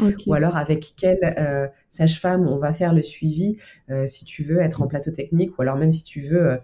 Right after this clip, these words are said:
Speaker 2: faire le choix d'un accouchement à domicile. Euh, bah, en fait, les personnes qui font ça, elles s-, elles sont peu nombreuses,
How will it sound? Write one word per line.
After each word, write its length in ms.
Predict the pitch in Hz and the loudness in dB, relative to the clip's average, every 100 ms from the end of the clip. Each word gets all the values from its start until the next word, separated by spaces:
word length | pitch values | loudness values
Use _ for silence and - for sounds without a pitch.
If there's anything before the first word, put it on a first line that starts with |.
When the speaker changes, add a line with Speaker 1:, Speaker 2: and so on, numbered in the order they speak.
| - _ | -10 _
Speaker 2:
faire 160 | 151 | -6
le 80 | 151 | -4
choix 140 | 147 175 | -2 0
d'un 160 | 147 | 0
accouchement 380 | 139 139 - 170 | -2 -4 -4 0
à 80 | 156 | 2
domicile. 480 | 139 135 - 233 254 - - - _ | 0 -4 2 2 2 -6 -20 -20 _
Euh, 280 | 143 135 131 | -8 -4 -2
bah, 120 | 117 131 | -2 -2
en 60 | |
fait, 360 | 185 214 160 135 | -2 -4 -4 -2
les 120 | 156 | 0
personnes 300 | 151 151 - | 0 0 2
qui 120 | 220 - | 0 0
font 140 | 156 | -4
ça, 320 | 156 196 220 - | -2 0 0 -2
elles 180 | 143 | -4
s-, 340 | 139 135 - _ _ 110 - - - - | -4 -8 -14 _ _ -20 -20 -20 -20 -10
elles 80 | - | -2
sont 180 | - | -2
peu 120 | 123 139 | -2 -4
nombreuses, 520 | 143 160 269 180 | -2 0 0 0